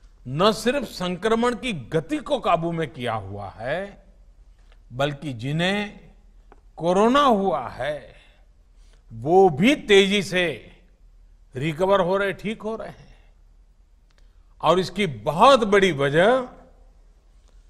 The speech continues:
आप जैसे अनेक महानुभावों की जागरूकता, सेवाभाव, सक्रियता, आप जैसे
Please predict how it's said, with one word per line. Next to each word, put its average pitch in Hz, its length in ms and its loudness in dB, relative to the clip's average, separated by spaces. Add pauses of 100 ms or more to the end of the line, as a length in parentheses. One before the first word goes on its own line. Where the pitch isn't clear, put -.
(280)
आप 180 600 2
जैसे 156 380 0
अनेक 190 580 2
महानुभावों 151 760 -2
की 147 240 -10
जागरूकता, 170 920 -2 (600)
सेवाभाव, 190 1200 2 (280)
सक्रियता, - 880 -10 (1160)
आप 127 340 0
जैसे 151 600 -6